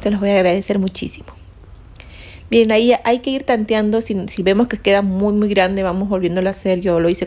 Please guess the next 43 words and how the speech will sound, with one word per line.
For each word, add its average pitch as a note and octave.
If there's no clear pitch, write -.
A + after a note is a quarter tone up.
varias G3
veces. F3+
Acá G3+
solamente F#3
dejé F3+
la F#3+
parte F3
donde F3+
ya E3+
me E3+
salieron F3
del F#3
tamaño F3+
que F3+
quería, E3
¿sí? A3+
Y G#3+
hay G#3+
que A3
pegarlo G3
con G#3
pegamento F3+
comestible A3+
y A3
se G#3
fija G#3
muy F#3+
bien. E3
Hay G3+
que A3
tratar G3
de F#3+
evitar F#3
que F#3+
queden F3
grietas F3+
o F3+
algo E3+
cuando G3
hacemos F#3
nuestras F#3
esferas, F3
¿sí? A#3+